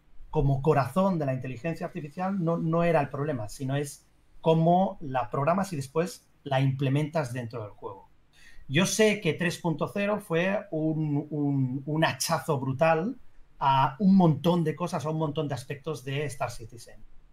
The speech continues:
Y entre ellos, el funcionamiento a nivel de infraestructura o backbone de comunicaciones entre los servidores. Y a partir de allí, la inteligencia artificial dejó de funcionar radicalmente.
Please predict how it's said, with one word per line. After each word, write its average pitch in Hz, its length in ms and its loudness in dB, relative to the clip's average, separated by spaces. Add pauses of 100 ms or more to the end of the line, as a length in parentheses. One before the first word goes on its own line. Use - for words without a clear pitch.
Y 127 80 -10
entre 120 340 -4
ellos, 165 500 -2 (220)
el 131 380 -4
funcionamiento 127 720 -6
a 151 80 2
nivel 127 240 -6
de 151 80 -4
infraestructura 139 840 0
o 117 80 -2
backbone 135 440 0
de 143 100 -2
comunicaciones 127 680 -10
entre 135 160 -10
los 113 120 -10
servidores. 117 520 -14 (240)
Y 160 80 0
a 127 120 0
partir 143 300 0
de 143 80 0
allí, 151 240 -2 (280)
la - 100 -4
inteligencia 123 520 -6
artificial 139 560 -2 (240)
dejó 143 580 0
de 117 100 -4
funcionar 120 440 -8
radicalmente. - 540 -12